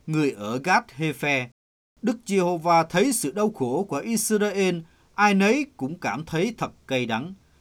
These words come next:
cả nô lệ và tự chủ, và chẳng có ai giải cứu Israel. Vậy, Đức Giê-hô-va nói rằng, Ngài sẽ không xóa danh Israel dưới trời, trái lại,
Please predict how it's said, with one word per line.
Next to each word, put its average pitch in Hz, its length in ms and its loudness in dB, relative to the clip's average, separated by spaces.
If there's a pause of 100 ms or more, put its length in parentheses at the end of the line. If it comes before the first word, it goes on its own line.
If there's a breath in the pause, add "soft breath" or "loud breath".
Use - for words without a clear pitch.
(140)
cả 135 200 4
nô 254 240 4
lệ 170 300 4
và 110 180 -4
tự 123 240 -4
chủ, 117 400 -6 (260 soft breath)
và 139 160 0
chẳng 180 280 -2
có 285 200 2
ai 226 260 4
giải 127 240 -4
cứu 185 340 0
Israel. 160 760 0 (440 soft breath)
Vậy, 120 300 0 (280)
Đức 285 200 0
Giê-hô-va 202 540 4
nói 170 260 2
rằng, 147 300 0 (360)
Ngài 160 280 6
sẽ 165 220 0
không 254 240 0
xóa 220 360 2
danh 240 260 0
Israel 208 800 0
dưới 185 320 0
trời, 123 340 0 (240)
trái 143 240 0
lại, 131 280 0